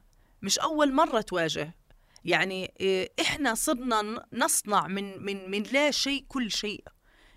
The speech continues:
الأم الفلسطينية لما اتهجرت من البلاد من الثمانية وأربعين على مخيمات قطاع غزة، شو كان معاها؟ هي طلعت من بيتها معهاش إشي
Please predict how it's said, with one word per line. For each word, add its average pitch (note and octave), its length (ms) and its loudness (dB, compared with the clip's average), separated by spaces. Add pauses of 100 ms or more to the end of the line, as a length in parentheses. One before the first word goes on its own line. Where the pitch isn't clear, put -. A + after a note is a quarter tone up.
(100)
الأم D#4 260 -2
الفلسطينية C4+ 680 0
لما G#3+ 380 -2
اتهجرت A3 720 2
من F#3+ 80 -4
البلاد F#3+ 420 0
من F3+ 100 -6
الثمانية F#3 380 -4
وأربعين E3 540 -6 (300)
على C4 300 6
مخيمات A#3+ 840 0 (160)
قطاع F3+ 360 2
غزة، E3 380 -4 (420)
شو G4+ 160 8
كان G4+ 240 2
معاها؟ D#4+ 500 4 (240)
هي C#4+ 200 0
طلعت D4+ 460 2
من B3+ 160 -2
بيتها D#4 280 0
معهاش C#4+ 420 -2
إشي E3 340 -4